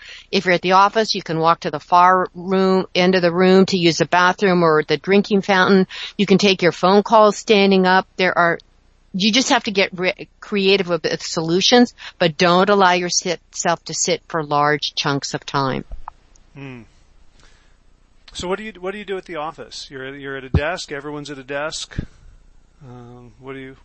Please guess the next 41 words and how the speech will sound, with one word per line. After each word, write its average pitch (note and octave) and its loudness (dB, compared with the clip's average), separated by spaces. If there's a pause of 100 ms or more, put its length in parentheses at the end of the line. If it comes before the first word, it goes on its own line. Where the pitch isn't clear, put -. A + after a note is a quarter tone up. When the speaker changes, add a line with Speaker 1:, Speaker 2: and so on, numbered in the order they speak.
Speaker 2:
what C#3+ -14
do C#3+ -18
you, C#3+ -12
Speaker 1:
Well, C4 4
Speaker 2:
what, - 0
Speaker 1:
that's A#3+ 2
Speaker 2:
what, A#3 -2
Speaker 1:
what A3+ 2
Speaker 2:
what A3 4
Speaker 1:
I - 4
Speaker 2:
have G#3+ 0
some C4 0
Speaker 1:
said. G3+ 2
Speaker 2:
of E3 -6
your E3+ -6
Speaker 1:
You A3 0
can E3 -6
break G#3+ 0
Speaker 2:
clients C4 -8
Speaker 1:
it A3 -2
up, G#3+ 4 (100)
your G#3 0
movement G3 0
by, E3+ 2 (360)
you F#3 -4
know, F3+ 2
every G#3+ 2
hour, G#3+ 4
set - -6
your F3+ -6
timer. G#3+ 0
I'm F#3 0
gonna F#3 2
go F3+ 2
to - -6
the D#3+ 0
far, E3 4 (340)
go E3 4
run F#3+ 4
a G#3+ 4
fl-, - -6